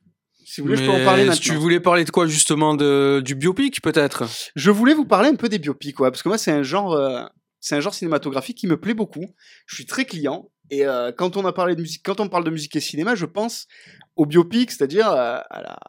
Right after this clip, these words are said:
Speaker 1: la façon de, de, de raconter la vie, la vie d'un, d'une rockstar, quoi. Et, euh, et il y a plusieurs, il y a plusieurs sortes de biopics. Alors pour moi, les classiques,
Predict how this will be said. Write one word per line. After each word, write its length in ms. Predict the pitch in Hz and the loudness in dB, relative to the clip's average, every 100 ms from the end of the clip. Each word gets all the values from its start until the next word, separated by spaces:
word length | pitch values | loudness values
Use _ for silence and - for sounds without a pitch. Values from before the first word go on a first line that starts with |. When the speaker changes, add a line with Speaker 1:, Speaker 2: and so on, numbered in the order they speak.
| 50 _ _ _ _ _ _ _ _ | _ _ _ _ _ _ _ _ _
Speaker 1:
la 80 | 113 | -12
façon 400 | - 127 - 185 | -8 -6 -4 -4
de, 140 | 156 | -2
de, 220 | 131 123 120 | -4 -4 -4
de 80 | |
raconter 420 | 117 147 165 165 202 | -2 -2 -2 -2 0
la 100 | 139 | 0
vie, 200 | 165 202 | -2 -2
la 140 | 139 | -2
vie 140 | 160 | -2
d'un, 440 | 170 135 123 110 107 | -2 -2 -2 -8 -8
d'une 180 | 120 139 | -8 -4
rockstar, 480 | 156 - 269 - | -4 -2 -4 -4
quoi. 120 | 123 123 - - - _ - | -8 -14 -16 -20 -20 _ -2
Et, 160 | 151 | 4
euh, 240 | 143 117 90 - _ _ _ _ | 4 2 -6 -12 _ _ _ _
et 80 | 196 | -6
il 40 | 208 | -2
y 60 | |
a 60 | 196 | -2
plusieurs, 460 | - 269 240 196 | -4 -4 -2 -2
il 40 | 180 | -2
y 60 | |
a 60 | 165 | -4
plusieurs 340 | 214 226 208 | -4 -2 -4
sortes 240 | - 165 147 | -2 -8 -6
de 40 | |
biopics. 380 | 139 135 135 131 | -6 -6 -6 -6
Alors 140 | 123 | -4
pour 140 | 123 175 | -4 -4
moi, 100 | 240 | -2
les 80 | 190 | 0
classiques, 560 | 170 151 190 196 - | 2 0 -2 -12 -18